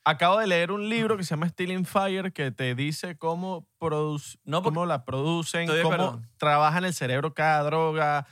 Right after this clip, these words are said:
Speaker 2: ¿Tú has
Speaker 1: O
Speaker 2: visto?
Speaker 1: sea,
Speaker 2: Hay una, hay, hay
Speaker 1: yo
Speaker 2: una,
Speaker 1: lo le-
Speaker 2: hay una vaina en Netflix que se llama Psychedelic,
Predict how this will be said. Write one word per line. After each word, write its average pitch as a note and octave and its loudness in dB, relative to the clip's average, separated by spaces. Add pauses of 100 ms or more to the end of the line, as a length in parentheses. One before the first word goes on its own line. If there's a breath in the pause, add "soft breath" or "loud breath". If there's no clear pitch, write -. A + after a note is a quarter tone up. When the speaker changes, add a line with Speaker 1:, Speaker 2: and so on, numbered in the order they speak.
Speaker 2:
¿Tú F3 2
has F#3 2
Speaker 1:
O G3+ 2
Speaker 2:
visto? A3 2
Speaker 1:
sea, G#3+ 6
Speaker 2:
Hay F3+ 4
una, G#3+ 2
hay, G3 0
hay F#3+ 0
Speaker 1:
yo D#3 4
Speaker 2:
una, D3+ 4
Speaker 1:
lo A3 4
le- - 0
Speaker 2:
hay E3+ 0
una F#3+ 0
vaina G#3 0
en G#3+ -6
Netflix D#3+ -2
que C#3+ -8
se C#3 -8
llama C#3+ 0 (840)
Psychedelic, D#3 -4